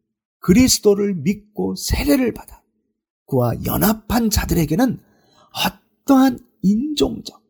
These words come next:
신분적, 성적인 차별이 없다고 선포하고 있는 것입니다. 그리고 이 선포는 이 서신을 읽고 있는 갈라디아 성도들에게 감격을 주었고,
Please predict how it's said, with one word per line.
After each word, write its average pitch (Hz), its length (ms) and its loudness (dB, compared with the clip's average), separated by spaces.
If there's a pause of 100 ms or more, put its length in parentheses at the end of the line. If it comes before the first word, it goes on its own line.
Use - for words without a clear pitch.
(360)
신분적, 294 1000 -2 (420)
성적인 175 640 -4
차별이 - 360 -8
없다고 - 500 -16 (300)
선포하고 - 800 -2
있는 - 180 -16
것입니다. - 520 -16 (800)
그리고 117 260 4
이 117 100 4
선포는 190 600 -4 (480)
이 220 200 2
서신을 254 680 0
읽고 220 440 -2
있는 190 500 -4
갈라디아 202 600 -4
성도들에게 220 760 -8 (420)
감격을 311 800 0
주었고, - 460 -20